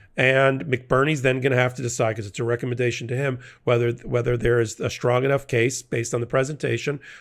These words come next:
to bring the indictment and to allow her to indict. And if she does, she's, she's okay. She doesn't have to worry about the changing of the guard in the White House 'cause she's a state prosecutor in Georgia, and,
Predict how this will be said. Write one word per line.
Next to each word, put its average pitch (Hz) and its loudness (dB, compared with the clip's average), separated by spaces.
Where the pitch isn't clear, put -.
to 127 0
bring 120 4
the 151 2
indictment 120 0
and 120 -2
to 127 -2
allow 117 6
her 139 4
to 151 -4
indict. 135 0
And 117 0
if 127 2
she 143 0
does, 180 4
she's, 208 -2
she's 240 2
okay. 160 6
She 180 -2
doesn't 208 2
have 202 4
to 185 2
worry 196 4
about 139 2
the 123 -4
changing 117 0
of 110 -2
the 107 -2
guard 113 4
in - -8
the 107 -2
White 110 0
House 139 0
'cause 143 -4
she's 156 -6
a 135 -8
state 165 -2
prosecutor 131 -4
in 123 -2
Georgia, 123 4
and, 127 -2